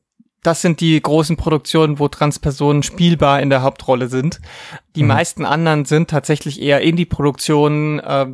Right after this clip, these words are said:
Speaker 1: die, äh, oft auch ohne Publisher und ohne große, ohne P R, oft auch in ein-, äh, in Studios, die man alleine oder zu zweit nur führt, gemacht wurden. Es gibt ja auch zum Beispiel dieses Spiel Dysphoria, was auch relativ große Wellen geschlagen hat, was eigentlich kein großes, langes Spiel ist und ein, ein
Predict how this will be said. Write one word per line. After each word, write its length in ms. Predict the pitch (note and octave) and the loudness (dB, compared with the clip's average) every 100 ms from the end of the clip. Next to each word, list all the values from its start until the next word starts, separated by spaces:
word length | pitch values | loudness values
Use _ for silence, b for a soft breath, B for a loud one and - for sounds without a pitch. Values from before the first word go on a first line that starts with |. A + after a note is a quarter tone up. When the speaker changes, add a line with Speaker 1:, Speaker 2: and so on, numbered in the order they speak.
| - | -8
Speaker 1:
die, 160 | C#3 | -6
äh, 360 | C#3+ - - - - | -6 -6 -10 -14 -16
oft 320 | - C#3+ - - | -6 -6 -4 -4
auch 160 | - | -2
ohne 320 | - D#3+ E3+ D#3 | 0 2 2 0
Publisher 760 | - F#3 G3 - F3+ D#3+ D#3 | -2 -4 -2 -2 2 4 4
und 120 | C#3+ C3+ | 2 -2
ohne 140 | D3+ E3 D3 | -4 -2 -4
große, 480 | - D#3 D#3+ D3+ | -2 0 0 -2
ohne 240 | - D3+ D3 | 0 0 0
P 380 | _ D3+ C3 D#3 | _ -6 0 2
R, 180 | D#3+ | 2
oft 220 | D#3+ E3 - | 2 0 -2
auch 140 | D3 | -2
in 160 | D3 D3 | -2 -2
ein-, 340 | D3+ E3 E3+ B B B B | 0 0 0 B B B B
äh, 100 | D#3+ | -4
in 160 | D3 D3 | -2 -2
Studios, 400 | - F3+ E3+ D#3 | -2 0 2 0
die 140 | - | 0
man 420 | D3+ D3 D3+ D3+ - | 0 2 0 -2 -2
alleine 440 | C#3+ C#3+ E3 E3 | -2 0 2 2
oder 200 | D3 C#3+ | 2 0
zu 100 | D3 | -4
zweit 360 | - D#3 E3+ - | -2 0 0 -2
nur 120 | E3 | -4
führt, 300 | - E3 - | -2 -6 -4
gemacht 380 | D3 D3 - - | -6 -6 -6 -4
wurden. 280 | D3+ D#3 C#3+ | -2 -2 -4
Es 80 | - | -8
gibt 180 | D#3+ | -6
ja 60 | D3+ | -6
auch 60 | C#3 | -4
zum 120 | D3+ | -6
Beispiel 240 | C#3 D3+ | -6 -8
dieses 320 | C#3 C3+ C#3+ | -8 -10 -10
Spiel 220 | - D#3 C#3 | -8 -6 -4
Dysphoria, 800 | C3+ - F3+ F3+ F3+ E3 D#3 C#3 | -6 -4 2 4 4 4 4 2
was 160 | B2+ | 0
auch 220 | C3+ D#3+ | 0 0
relativ 320 | D#3+ D3+ - - | 0 0 -4 -6
große 400 | D#3 D3 D#3 D3 B B B | -4 0 0 -2 B B B
Wellen 180 | D3 D#3 | 0 0
geschlagen 280 | D3+ D3+ D3 | 0 0 0
hat, 100 | C3+ | -2
was 140 | C#3 | -4
eigentlich 280 | - E3+ D3+ | -4 -4 -2
kein 160 | D#3+ C#3+ | -2 0
großes, 340 | D3 E3+ D#3+ | 0 0 0
langes 260 | D#3 D3+ - | 0 0 -2
Spiel 260 | - F#3 | -2 0
ist 120 | E3+ | 0
und 120 | C#3+ D3 | 0 -2
ein, 300 | C#3+ C#3+ C3+ | 0 -2 -4
ein 180 | C#3+ | -8